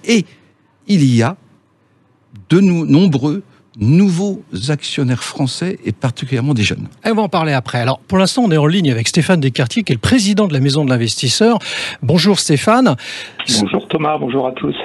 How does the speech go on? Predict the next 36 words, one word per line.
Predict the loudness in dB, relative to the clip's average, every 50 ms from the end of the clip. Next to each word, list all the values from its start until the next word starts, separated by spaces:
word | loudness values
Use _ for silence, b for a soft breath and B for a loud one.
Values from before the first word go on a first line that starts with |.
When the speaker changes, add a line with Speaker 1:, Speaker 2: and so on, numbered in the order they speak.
| -14 -16 -16 -12
Speaker 2:
Euh, | -10 -8 -4 -4
Stéphane, | 0 0 0 2 2 2 2 2 2 0
selon | 0 2 2 2 2 2
la | 2
Fédération | 0 0 0 2 2 2 2 2 0 0 0 0 0
des | -2 -2
promoteurs | 0 0 0 0 0 0 0 -2 -2 0 0
immobiliers, | 2 2 2 0 0 0 0 2 2 2 2
on | 0 0
tend | 0 0 0
vers | 0 0 0
une | 0 0
baisse | 0 0 0 0
de | -2 -2
cent | -2 0 0 0 2 2
mille | 2 2 2
logements | 2 2 2 0 0 0 0
neufs | 0 0 -2 -2
entre | -4 -4 -2 -4 -2
deux | 0 2 2
mille | 2 2 0 -2 -2 -2
dix-neuf | -4 -4 -2 -2 0 0 0 -2 -4 -8 -14 -6 -2 0
et | 2 2
deux | 2 2
mille | 2 2 0 0 0
vingt. | 0 0 0 0 -2 -4 B B B B B B B B -4
Quelle | -2 -2 0 0
répercussion | -2 -4 -4 -4 -4 -6 -4 -6 -6 -4 -4 -4 -4 -4 -4
cette | -2 -2 -2 -2 -2
baisse | -2 -2 -2 -2 -2
de | -2 -2
stock | -4 -4 -4 -4 -4 -4 -4 -4
va-t-elle | -2 -2 -2 -2 -2 -2 -4 -4 -4
produire | -6 -6 -2 -2 -2 -2 -2 -4 -6 -6 -8 -8
pour | -8 -10 -8 -8
vous ? | -8 -10